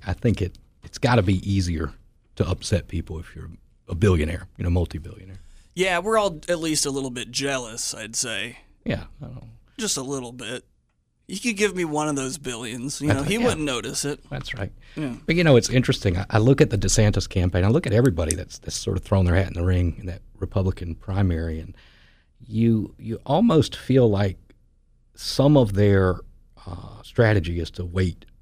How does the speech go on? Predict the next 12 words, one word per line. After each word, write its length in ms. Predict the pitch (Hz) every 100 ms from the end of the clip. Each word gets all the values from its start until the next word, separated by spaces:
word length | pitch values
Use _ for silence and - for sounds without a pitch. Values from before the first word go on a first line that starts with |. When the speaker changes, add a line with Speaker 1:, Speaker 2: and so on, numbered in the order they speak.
| _
Speaker 1:
for 400 | - 90 82 - - _ _
President 360 | 104 87 80 - - _ _
Trump, 320 | - 90 78 - _ _ _
former 280 | 90 90
President 460 | 80 92 82 80 -
Trump, 320 | - 82 -
to, 240 | - - 95 - -
to 100 | 90
mess 240 | 110 -
up, 220 | 127 - - - - -
and, 220 | 82 85 -
and 160 | 90